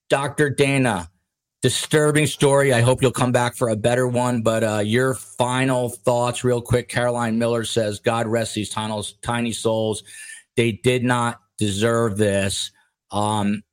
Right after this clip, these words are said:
man, this is a really disturbing case. But, uh, Doctor Dana, your final thoughts.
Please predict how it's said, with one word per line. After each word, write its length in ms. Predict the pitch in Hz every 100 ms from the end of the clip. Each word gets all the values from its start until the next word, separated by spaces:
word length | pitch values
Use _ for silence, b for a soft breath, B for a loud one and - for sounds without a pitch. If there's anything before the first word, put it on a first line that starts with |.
| _ -
man, 460 | 107 113 107 92
this 200 | 90 98
is 80 | 101
a 80 | 98
really 300 | 95 95 95
disturbing 520 | 87 - 92 87 87
case. 360 | 90 90 78 -
But, 160 | 98 95
uh, 140 | 92
Doctor 300 | 90 104 101
Dana, 240 | 98 101 101
your 240 | 92 98
final 360 | - 92 87 85
thoughts. 540 | - 73 67 - -